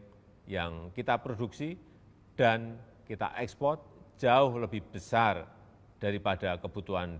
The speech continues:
dalam negeri. Masih ada sisa kapasitas yang sangat besar.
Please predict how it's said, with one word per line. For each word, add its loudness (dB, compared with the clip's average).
dalam -4
negeri. -8
Masih 0
ada 4
sisa 0
kapasitas 0
yang -2
sangat 0
besar. -10